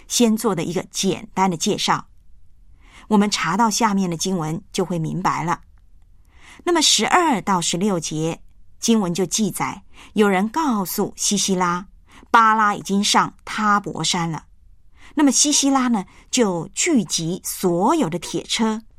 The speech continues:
率领全军呢，从夏罗舍出来，到了基顺河。底波拉看时机已经到了，就叫巴拉立即上去征战。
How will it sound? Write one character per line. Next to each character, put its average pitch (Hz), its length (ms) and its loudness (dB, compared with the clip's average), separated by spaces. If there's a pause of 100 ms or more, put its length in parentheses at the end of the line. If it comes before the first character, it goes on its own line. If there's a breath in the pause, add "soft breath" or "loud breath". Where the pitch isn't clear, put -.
(260)
率 247 400 2
领 180 220 -2
全 185 320 0
军 240 200 2
呢， 208 160 -2 (240 loud breath)
从 202 240 0
夏 311 380 2
罗 175 220 0
舍 208 180 2
出 - 180 -2
来， 165 280 -4 (320)
到 202 160 6
了 175 120 -8
基 208 320 -4
顺 190 240 -2
河。 156 380 -6 (1040 soft breath)
底 233 160 4
波 285 180 2
拉 311 300 0 (320)
看 208 220 0
时 160 220 -2
机 190 180 -2
已 - 60 -6
经 175 200 -4
到 190 180 0
了， 151 160 -6 (380 loud breath)
就 226 100 2
叫 208 220 2
巴 202 260 0
拉 196 320 -2
立 285 320 4
即 170 300 -6
上 226 340 -2
去 185 160 -4
征 202 180 0
战。 208 240 -4